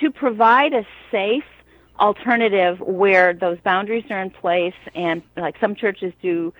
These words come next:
trunk or treat, and, and people open up the trunks of their car and they, they put candy and gifts and stuff in that. And, and so kids go from, instead of house to house,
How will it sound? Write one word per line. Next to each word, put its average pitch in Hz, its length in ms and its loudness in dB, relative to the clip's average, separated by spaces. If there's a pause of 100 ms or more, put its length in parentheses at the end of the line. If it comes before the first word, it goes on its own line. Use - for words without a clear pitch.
(360)
trunk 214 300 0
or 196 140 0
treat, 180 460 -4 (120)
and, 160 360 -4
and 170 180 -6
people 196 400 -4
open 196 300 -2
up - 180 -2
the 180 80 -6
trunks 190 340 -6
of 180 100 -6
their 170 120 -2
car 165 420 0
and 160 140 -4
they, 156 200 0 (260)
they 170 100 0
put 165 280 -6 (680)
candy 175 420 -4
and 175 120 -6
gifts 160 220 -4
and 165 140 -12
stuff 165 200 -6
in 165 100 -10
that. 165 200 0
And, 170 100 -12 (280)
and 247 120 -2
so 359 140 4
kids - 320 0
go 247 160 6
from, 208 300 -2
instead 220 260 0
of 208 80 -2
house 175 300 0
to 185 60 -6
house, 359 240 2